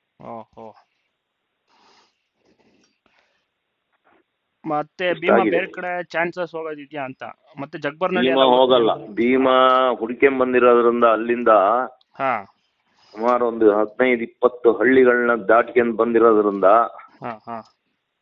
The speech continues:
Speaker 2: ನಿನ್ನೆ ಭೀಮಾ ಜಗ್ಬೋರ್ನಹಳ್ಳಿಯಲ್ಲಿದ್ದ. ಜಗ್ಬೋರ್ನಹಳ್ಳಿಯಲ್ಲಿ ಒಳಗೆಲ್ಲ ಸುತ್ತಿ, ಬಹುಶಃ ಅವನಿಗೆ ಪೆಟ್ಟಾದ ಜಾಗದಲ್ಲೆಲ್ಲ ಹೋಗಿ ಅಲ್ಲೆಲ್ಲ ಭೇಟಿ ಕೊಟ್ಟು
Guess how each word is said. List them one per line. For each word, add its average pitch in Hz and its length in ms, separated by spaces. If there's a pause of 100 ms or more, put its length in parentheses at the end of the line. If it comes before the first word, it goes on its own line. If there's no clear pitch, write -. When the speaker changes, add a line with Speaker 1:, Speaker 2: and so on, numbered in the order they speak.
(600)
Speaker 2:
ನಿನ್ನೆ 131 720
ಭೀಮಾ 127 680 (200)
ಜಗ್ಬೋರ್ನಹಳ್ಳಿಯಲ್ಲಿದ್ದ. 120 880 (180)
ಜಗ್ಬೋರ್ನಹಳ್ಳಿಯಲ್ಲಿ 113 840
ಒಳಗೆಲ್ಲ 113 520
ಸುತ್ತಿ, 113 640
ಬಹುಶಃ 110 280
ಅವನಿಗೆ 113 320
ಪೆಟ್ಟಾದ 110 400
ಜಾಗದಲ್ಲೆಲ್ಲ 110 640
ಹೋಗಿ 110 640 (640)
ಅಲ್ಲೆಲ್ಲ 110 500
ಭೇಟಿ 113 300
ಕೊಟ್ಟು 110 640